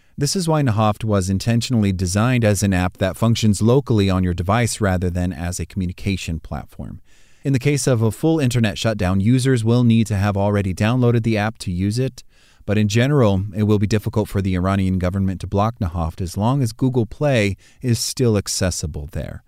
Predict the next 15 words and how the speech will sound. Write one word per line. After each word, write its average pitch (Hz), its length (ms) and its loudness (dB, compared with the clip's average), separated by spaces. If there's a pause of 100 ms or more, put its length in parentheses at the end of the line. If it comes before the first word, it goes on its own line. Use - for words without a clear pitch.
According 117 480 2
to 107 460 2
United 104 500 2
for 117 160 0
Iran 98 360 0
strategic 101 540 -2
advisor 92 420 2
Reza 87 280 2
Ghazanori, 87 720 2 (680)
since 139 280 0
Google 185 280 2
Play 151 240 2
traffic 123 520 2
is 101 180 2
encrypted, 101 720 0